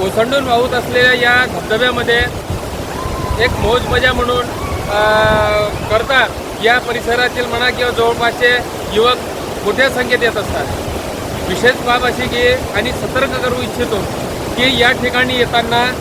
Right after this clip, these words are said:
जेव्हा पाऊस सुरू असेल तर अशा परिस्थितीमध्ये धबधब्यामध्ये जाऊ नये,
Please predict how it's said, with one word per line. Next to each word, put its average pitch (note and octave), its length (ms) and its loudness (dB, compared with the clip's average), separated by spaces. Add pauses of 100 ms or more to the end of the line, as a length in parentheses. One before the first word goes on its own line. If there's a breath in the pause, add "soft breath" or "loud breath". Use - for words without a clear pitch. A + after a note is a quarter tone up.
(720)
जेव्हा G#3+ 180 6
पाऊस G#3+ 280 0
सुरू C4 300 -2
असेल A#3+ 360 2 (580)
तर A#3+ 120 4 (140)
अशा A#3+ 220 0
परिस्थितीमध्ये A#3+ 760 0
धबधब्यामध्ये A3+ 680 0
जाऊ G3+ 240 2
नये, A#3 400 -2